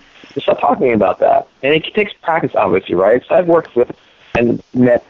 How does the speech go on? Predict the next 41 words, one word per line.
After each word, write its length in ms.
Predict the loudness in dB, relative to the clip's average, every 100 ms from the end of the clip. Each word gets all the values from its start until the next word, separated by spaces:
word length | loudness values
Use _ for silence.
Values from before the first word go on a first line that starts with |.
| _
hundreds, 760 | -12 -8 -4 -2 0 2 2 0
or 80 | -2
actually 260 | -2 -4 -4
probably 240 | -2 0
thousands 480 | 0 0 0 -2 -2
of 140 | -2 -4 _ _ -20
people 220 | -8 0 2
that 100 | 2
are 80 |
successful. 640 | 0 -2 -2 -4 -2 0 2
And 100 | 2
over 160 | 0
time, 320 | 0 -2 0
you 100 | 2
get 220 | 4 2 0
a 20 | -10 -4
familiarity. 640 | 0 2 2 2 0 -2 -10 -20 _ _ -20 -20 -20 _
So 520 | -2 2 4 4 2 -6 -8
meeting 240 | -2 0 2
someone 260 | 2 2
like 60 | 2
Nolan 500 | 2 2 2 0 0
is 280 | -2 -2 0
no 140 | 0
different 280 | 2 0 2
from 40 |
meeting 240 | 2 2 2
someone 200 | 2 2
like 180 | 0 2
Elon 220 | 2 4
Musk, 260 | 2 0 0
or 40 | 0
no 100 | 2
different 260 | 2 -2
from 120 | 0
meeting 220 | 0 0 0
Richard 240 | -4 -4 -4
Branson, 400 | -2 -2 -2 -2
because 360 | 0 0 2
they're 100 | -2
people. 540 | 0 -2 2 2 0